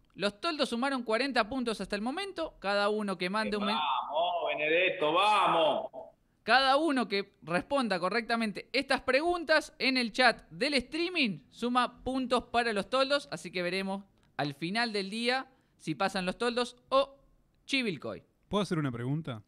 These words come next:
Speaker 1: Hago una pregunta, pero esta no cuenta.
Speaker 3: No, no, no, no, no le voy a preguntar a, al señor Mancilla. Quiero hacer una pregunta en general. Sí, usted que es el árbitro del juego.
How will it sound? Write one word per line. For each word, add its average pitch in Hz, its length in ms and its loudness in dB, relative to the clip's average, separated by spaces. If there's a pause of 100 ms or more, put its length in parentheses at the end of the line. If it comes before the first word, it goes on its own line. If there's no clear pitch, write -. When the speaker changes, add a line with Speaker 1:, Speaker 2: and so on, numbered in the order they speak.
(120)
Speaker 1:
Hago 262 180 0
una 202 140 -2
pregunta, 123 460 -4
pero 147 160 -2
esta 226 200 0
no 220 80 0
cuenta. 131 400 -4 (260)
Speaker 3:
No, 190 140 0
no, 214 100 2
no, 214 140 2
no, 180 180 0
no 160 140 -2
le 165 100 -2
voy 170 80 -2
a 165 40 -4
preguntar 151 380 -2
a, 123 260 -4
al 120 160 -14
señor 139 260 -6
Mancilla. 135 520 -6
Quiero 151 160 -6
hacer 156 140 -6
una 156 140 0
pregunta 151 400 0
en 143 100 0
general. 127 580 -4 (380)
Sí, 156 220 -2
usted 143 260 -4
que 135 80 -4
es 131 120 -8
el 139 80 -4
árbitro 131 420 -4
del 117 100 -8
juego. 120 460 -4